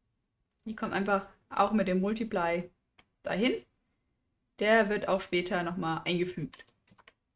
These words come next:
So. Der wird auch später nochmal angepasst. Und natürlich müssen wir hier, zieh den mal hier runter.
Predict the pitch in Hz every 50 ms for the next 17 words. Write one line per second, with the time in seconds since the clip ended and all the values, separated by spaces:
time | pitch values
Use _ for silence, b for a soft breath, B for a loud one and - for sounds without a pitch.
0 | _ _ _ _ _ _ _ - - - - _ _ _ _ _ _ b b b
1 | b b b b b - 196 202 196 214 196 190 196 196 - 190 185 185 - 175
2 | 160 175 180 - - - 147 - - - - _ - - _ _ _ _ _ _
3 | _ _ _ _ _ _ _ _ _ _ _ _ _ _ _ _ _ _ - -
4 | 185 185 185 180 185 - 247 262 269 269 262 - 233 220 214 220 - 190 185 196
5 | 214 240 269 294 311 302 - _ _ _ _ _ _ _ _ _ _ _ _ _
6 | _ _ _ _ _ _ _ _ _ _ _ _ _ - - 220 226 214 196 190
7 | 175 175 190 180 165 170 208 240 254 285 262 269 262